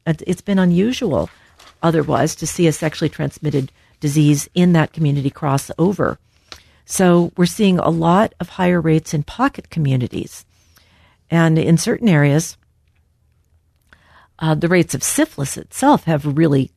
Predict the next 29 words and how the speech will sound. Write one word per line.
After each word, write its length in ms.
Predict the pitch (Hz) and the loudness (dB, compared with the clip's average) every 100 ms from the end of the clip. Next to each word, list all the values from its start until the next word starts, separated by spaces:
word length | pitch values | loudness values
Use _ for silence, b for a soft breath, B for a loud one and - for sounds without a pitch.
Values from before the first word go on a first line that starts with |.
| - | -16
climbed. 500 | - 240 226 139 160 | -6 0 2 2 0
And 220 | 156 151 | 0 -2
we 160 | 156 147 | 0 -2
talked 340 | - 147 - - _ - | 0 -4 -4 -14 _ -6
last 360 | 135 170 - | -2 -2 0
week, 260 | 156 135 - | 0 0 -2
I 80 | 127 | -4
believe, 320 | 139 139 139 | 0 0 -2
about 340 | - 131 127 - | -4 -4 -4 0
infectious, 800 | 151 170 143 143 - 147 - - b b b b - | 0 0 -4 -6 -8 -8 -12 -20 b b b b -4
uh, 240 | 143 127 127 _ | -2 -2 -4 _
trans-, 280 | 160 143 | -2 -2
sexually 420 | - - 185 - 175 | -4 -6 -4 -2 -4
transmitted 600 | 165 147 - 147 135 123 | 0 -2 -2 -4 -2 -2
diseases. 640 | 127 127 113 - 127 - b b b b - | -4 -4 -4 -4 -8 -8 b b b b -4
And 340 | 151 147 147 - b b b | 0 2 2 -2 b b b
we've 200 | 170 214 | 0 0
had, 400 | 196 208 190 175 - - | 2 2 2 0 -6 -8
uh, 220 | 156 151 - | -4 -4 -4
as 140 | 160 | -4
the 80 | - | -4
whole, 400 | - 214 160 247 - | -2 0 2 0 0
we 160 | 156 196 | 2 4
win. 340 | 269 320 185 | 4 2 2
We 120 | 170 | 2
have 120 | 160 | 0
the 80 | 160 | 0
highest 340 | 156 160 170 - | 0 2 0 0
rate 220 | 165 | 0